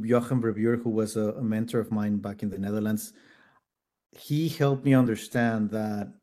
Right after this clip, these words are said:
two things. One, he was my voice in, in bragging about myself elsewhere. He was a great connector. He had a lot of great relationships. He saw the talent in me and he was willing to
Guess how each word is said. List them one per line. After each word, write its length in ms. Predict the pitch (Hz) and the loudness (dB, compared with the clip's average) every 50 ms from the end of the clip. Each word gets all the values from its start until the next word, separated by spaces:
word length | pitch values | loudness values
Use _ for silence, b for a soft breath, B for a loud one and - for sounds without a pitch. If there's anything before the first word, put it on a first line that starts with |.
| _ _ - _ - 226 165 | _ _ -20 _ -12 -12 -10
two 160 | - - 143 | -2 0 0
things. 300 | 135 - 120 110 104 - | 2 2 2 0 0 2
One, 380 | 131 131 139 139 139 143 139 - | 2 4 6 6 6 4 2 -2
he 260 | - - - 147 143 147 | -8 -12 -6 -4 -2 0
was 640 | 147 139 139 135 131 131 131 - - - - - _ _ _ _ _ _ _ _ _ - | 2 4 4 6 4 4 0 -4 -10 -14 -16 -18 _ _ _ _ _ _ _ _ _ -10
my 400 | - 139 123 117 110 113 110 107 110 | -2 -2 0 2 2 0 0 -2 -4
voice 720 | 107 101 101 104 104 110 127 147 - - - - - - _ _ - | -6 -6 -2 0 2 2 2 0 -2 -4 -12 -16 -18 -20 _ _ -6
in, 260 | 151 127 117 117 120 - | -2 -2 -2 -2 -2 -4
in 140 | - 113 104 | -4 -4 -2
bragging 420 | 110 113 107 110 117 123 123 120 | 0 0 0 0 0 0 0 0
about 240 | 110 104 117 123 120 | 0 0 -2 -2 -2
myself 640 | 110 101 95 - - 117 123 175 180 - - - _ _ _ _ _ _ _ _ _ _ _ - | -2 -4 -4 -2 -2 0 0 0 -2 -6 -16 -20 _ _ _ _ _ _ _ _ _ _ _ -2
elsewhere. 460 | 120 120 120 117 117 - 104 95 92 | 0 2 2 2 0 -4 -6 -8 -8
He 180 | - - - 127 | -8 -4 -2 0
was 160 | 120 117 117 | 0 0 0
a 60 | 117 | -2
great 260 | 107 - 139 139 135 | 2 6 6 6 6
connector. 480 | - 135 131 127 123 120 120 - 127 113 | 4 2 2 2 2 0 -2 -4 -4 -2
He 120 | 120 117 | -2 -4
had 160 | 117 117 110 107 | -4 -4 -4 -2
a 40 | |
lot 160 | 107 110 110 104 | -2 -4 -4 -6
of 100 | 101 - | -6 -2
great 220 | 123 120 127 127 | -2 -2 0 0
relationships. 880 | 127 120 117 113 110 - 120 107 - - 120 110 110 - - - - b b b b b b b b b b b | 0 2 2 2 0 0 -4 -4 -2 -2 -2 -2 -2 -6 -14 -16 -18 b b b b b b b b b b b
He 960 | - - - 120 120 117 117 117 117 117 117 113 113 113 110 107 110 110 - - | -20 -10 -4 0 2 2 2 4 2 2 2 0 0 0 0 0 -2 -4 -8 -16
saw 300 | - - - - 120 117 | -16 -12 -4 -2 0 2
the 120 | 110 113 | 2 0
talent 520 | 110 - - 113 110 117 123 127 127 127 135 | -2 -2 -4 -2 0 0 2 2 2 2 4
in 100 | 131 127 | 4 6
me 320 | 127 131 143 151 151 - - | 6 6 6 4 0 -4 -4
and 140 | 135 120 110 | -4 -4 -4
he 140 | - - 113 | -2 -4 -4
was 220 | 104 107 - - | -4 -4 -4 -2
willing 360 | 113 117 117 113 113 110 107 110 - - | -2 0 0 0 0 -2 -2 -4 -6 -6
to 400 | 113 107 104 101 101 101 101 | -4 -2 -2 -2 -2 -4 -6